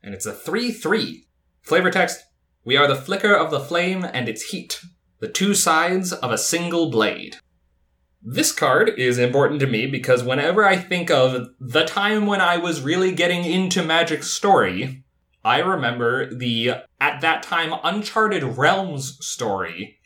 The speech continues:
about these characters. And it fascinated me that we were getting a full chapter of story, like a,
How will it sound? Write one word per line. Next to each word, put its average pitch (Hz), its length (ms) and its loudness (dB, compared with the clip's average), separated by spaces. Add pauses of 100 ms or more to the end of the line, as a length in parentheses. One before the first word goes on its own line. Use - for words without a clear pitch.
about 131 680 -2 (280)
these 147 400 -6
characters. - 840 -6 (400)
And 127 100 -4
it 139 140 -4
fascinated 165 760 -2
me 120 280 -4
that 113 160 -2
we 127 100 -4
were 120 220 -4
getting 127 520 0 (440)
a 123 400 0 (400)
full 196 560 4
chapter 190 600 0
of 123 200 -2
story, 110 800 0
like 104 200 -2
a, 98 200 -4